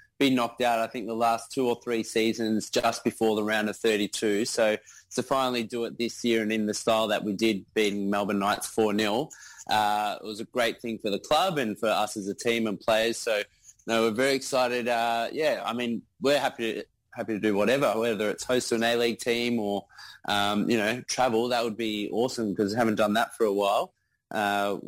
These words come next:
and, yeah, I think as a team as well, we, we, we have a point to prove. Um, we wanna, we wanna do well in it. So, uh, we're,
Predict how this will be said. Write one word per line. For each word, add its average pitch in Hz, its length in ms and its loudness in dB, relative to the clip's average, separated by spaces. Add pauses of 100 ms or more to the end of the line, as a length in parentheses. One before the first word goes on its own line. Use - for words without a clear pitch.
(160)
and, 101 480 -2
yeah, 113 240 2
I 110 40 0
think 113 320 -4 (180)
as 123 180 -2
a 117 60 -2
team 131 320 0
as 113 140 -2
well, 131 200 2
we, 127 320 0
we, 127 380 0
we 131 120 2
have 127 120 0
a 123 60 -2
point 123 260 -2
to 104 80 -6
prove. 143 400 2 (400)
Um, 107 440 -4
we 117 120 -2
wanna, 113 420 0
we 117 140 0
wanna 117 260 2
do 117 200 0
well 98 220 0
in 98 100 -6
it. - 180 -10
So, 107 420 2 (380)
uh, 110 200 0
we're, 117 260 2